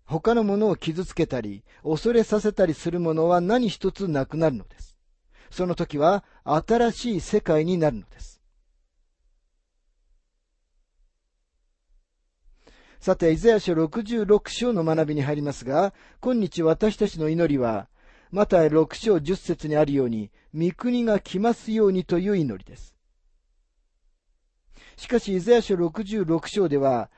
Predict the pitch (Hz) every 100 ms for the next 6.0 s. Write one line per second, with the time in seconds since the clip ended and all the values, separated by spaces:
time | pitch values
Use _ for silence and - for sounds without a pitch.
0 | _ 156 175 - 247 240 220 196 - 233
1 | 190 185 - - 120 92 - - _ _
2 | _ _ _ _ _ _ _ _ _ _
3 | _ _ _ _ _ _ _ - - _
4 | - 185 185 170 170 160 170 175 190 156
5 | 156 - 208 180 170 - - - -